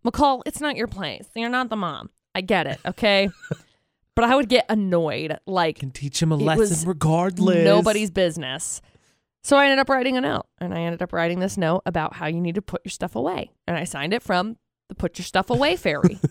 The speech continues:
Speaker 2: <laughs> And how many notes, how many passive-aggressive notes you left here at work?
Speaker 1: Uh, I really don't think I've left that many here.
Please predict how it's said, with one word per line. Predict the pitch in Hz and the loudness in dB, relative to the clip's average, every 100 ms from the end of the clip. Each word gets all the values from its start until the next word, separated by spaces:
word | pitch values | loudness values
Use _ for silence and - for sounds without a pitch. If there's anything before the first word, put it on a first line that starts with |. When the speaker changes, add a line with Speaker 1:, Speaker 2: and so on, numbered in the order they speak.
| 135 - 175 | -4 -2 -2
Speaker 2:
<laughs> | - - - - - | -2 -14 -20 -6 2
And | 165 | 6
how | 220 | 6
many | 247 226 | 6 6
notes, | 214 208 - | 6 4 2
how | 190 | 2
many | 226 | 2
passive-aggressive | 214 220 208 196 190 180 170 | 4 4 4 2 2 2 2
notes | 175 165 | 2 2
you | 165 | 0
left | 135 156 151 | 4 2 2
here | 156 143 | 0 0
at | 98 | 0
work? | 113 113 - - - _ _ _ _ _ _ _ - _ _ | 0 0 -2 -14 -20 _ _ _ _ _ _ _ -20 _ _
Speaker 1:
Uh, | 311 349 247 | 4 4 4
I | 277 | 2
really | 311 359 370 | 2 0 -2
don't | 262 247 - | -2 -4 -4
think | 254 214 | -2 -2
I've | 196 | 0
left | 180 - | -2 0
that | 165 147 | -4 -2
many | 165 165 | -4 -6
here. | 160 156 | -8 -10